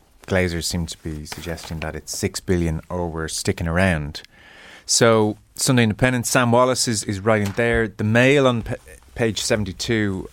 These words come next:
uh, it's a Rob Draper report, tries to get into the nuts and bolts of where the money exactly is coming from, and I suppose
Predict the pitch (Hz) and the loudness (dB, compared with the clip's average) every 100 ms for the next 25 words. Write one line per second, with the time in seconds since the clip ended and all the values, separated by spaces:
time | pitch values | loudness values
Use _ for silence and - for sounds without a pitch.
0 | - 57 55 60 60 - - - - - | -10 -8 -6 -8 -12 -20 -20 -16 -6 -6
1 | - 98 90 87 - - 117 107 - 104 | -2 -2 -2 -6 -14 -6 -2 -2 2 0
2 | - 92 - 95 - 113 - 104 104 104 | 0 -8 -4 -4 0 0 0 0 2 2
3 | 95 92 92 101 - 92 92 95 95 92 | 0 -2 0 0 -2 -2 2 2 0 -4
4 | - 90 87 85 80 - _ - - 101 | -8 -4 -2 -4 -6 -16 _ -20 -8 0
5 | 98 92 95 98 95 92 92 - _ _ | 0 2 0 2 0 -2 -4 -12 _ _
6 | 101 92 107 101 - 92 87 - 104 101 | -10 -2 0 0 -4 -6 -6 -4 -2 -2
7 | 87 - 104 117 110 - 95 87 82 80 | -2 2 4 4 0 -6 -6 -4 -4 -8
8 | - - - - - 104 - - 110 110 | -12 -20 -20 -20 -8 -6 -6 0 2 2
9 | 107 90 | 0 -4